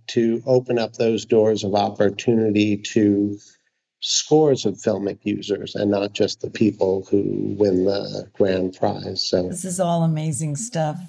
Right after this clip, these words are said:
Speaker 2: Just amazing. Isn't it wonderful to be able to take something that you love so much and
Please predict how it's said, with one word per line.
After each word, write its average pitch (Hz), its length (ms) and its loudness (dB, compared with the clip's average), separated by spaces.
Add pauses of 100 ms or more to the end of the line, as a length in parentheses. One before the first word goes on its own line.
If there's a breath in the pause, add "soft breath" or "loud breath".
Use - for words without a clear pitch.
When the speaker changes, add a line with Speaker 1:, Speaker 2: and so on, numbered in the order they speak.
(380)
Speaker 2:
Just 226 280 -2
amazing. 175 600 -4
Isn't 247 200 -2
it 320 120 -4
wonderful 208 640 0
to 202 160 -2
be 175 180 -2
able 180 140 -2
to 170 140 -12
take 190 260 -4
something 190 380 -4
that 175 160 -8
you 160 180 -4
love 151 320 0
so 160 220 -2
much 156 400 -2
and 135 220 -6